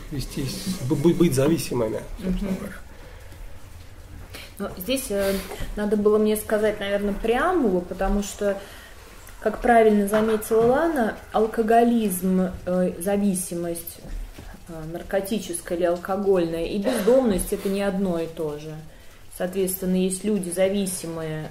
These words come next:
Speaker 2: часть из них домашние, часть бездомные, есть люди бездомные, часть из них зависимые, часть нет. Вот. Но, э, скажем так, э,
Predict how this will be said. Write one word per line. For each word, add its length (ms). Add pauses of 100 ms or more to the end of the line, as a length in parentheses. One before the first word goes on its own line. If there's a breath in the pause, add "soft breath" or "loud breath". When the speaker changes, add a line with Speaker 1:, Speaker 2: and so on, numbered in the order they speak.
(300)
Speaker 2:
часть 380
из 140
них 220
домашние, 760
часть 260
бездомные, 840
есть 220
люди 240
бездомные, 720
часть 400
из 120
них 220
зависимые, 720
часть 400
нет. 240 (500 loud breath)
Вот. 300
Но, 320 (200)
э, 40 (500)
скажем 320
так, 240
э, 280